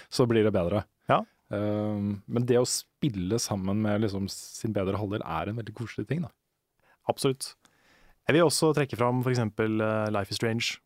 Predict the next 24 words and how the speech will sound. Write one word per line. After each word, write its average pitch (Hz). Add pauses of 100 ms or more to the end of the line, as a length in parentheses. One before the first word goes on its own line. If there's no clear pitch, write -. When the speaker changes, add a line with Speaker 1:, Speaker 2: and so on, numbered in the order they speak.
(120)
Speaker 1:
Mm. 110 (380)
Speaker 2:
For -
det 113
er 107
på 107
P 113
S 104
fire 95
nå, 98
og 104
det, 104 (1600)
det 135
er 131
et -
spill 147
som 156
funker 123
å 135
spille 131
sammen 123
med 135
en 127
annen, 139
altså. -